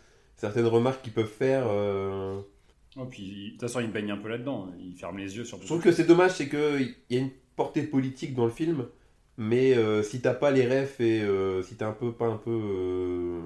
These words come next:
Speaker 1: t'as pas un peu creusé l'idée de, de Hong
Speaker 2: Curieux.
Speaker 1: Kong, ouais, un peu curieux au niveau de Hong Kong, bah tu passes à côté de plein de choses, quoi. Donc, euh,
Speaker 2: Ah, c'est sûr. C'est un film, il faut avoir, euh, un minimum de clés quand même.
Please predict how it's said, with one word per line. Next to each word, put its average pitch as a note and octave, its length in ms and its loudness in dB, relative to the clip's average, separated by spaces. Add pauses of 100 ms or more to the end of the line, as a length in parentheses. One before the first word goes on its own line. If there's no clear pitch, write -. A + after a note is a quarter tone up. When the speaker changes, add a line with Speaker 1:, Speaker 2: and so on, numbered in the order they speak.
(360)
Speaker 1:
t'as F#2+ 100 -4
pas A2+ 100 -4
un G#2+ 40 -2
peu G#2+ 120 -8
creusé A2 340 0
l'idée A2 260 2
de, G2 220 0
de F#2 80 -2
Hong G2+ 100 2
Speaker 2:
Curieux. B2+ 180 -2
Speaker 1:
Kong, B2+ 80 2
ouais, A2 100 4
un G2+ 80 -2
peu A2 120 -8
curieux A2+ 400 0
au G2+ 60 -6
niveau G#2 220 -4
de G#2 80 -4
Hong G2 120 -2
Kong, C#3 260 -6 (480)
bah F2+ 100 -4
tu - 120 -14
passes - 200 -2
à - 20 -4
côté G2+ 200 -8
de - 40 -16
plein G#2+ 140 -6
de G#2+ 60 -6
choses, A#2 180 -6
quoi. - 100 -16 (840)
Donc, G#2 260 -8
euh, F#2+ 520 0
Speaker 2:
Ah, F2 40 -2
c'est F2+ 140 -4
sûr. F2 180 -10 (1040)
C'est - 180 -6
un B2 60 0
film, D3 180 -4
il B2+ 60 -4
faut B2 120 -4
avoir, G#2+ 220 -2
euh, G#2 140 -2 (140)
un G2+ 40 -10
minimum A#2 460 -4
de A#2 100 -4
clés C3+ 280 -6
quand C#3 120 -8
même. B2+ 240 -4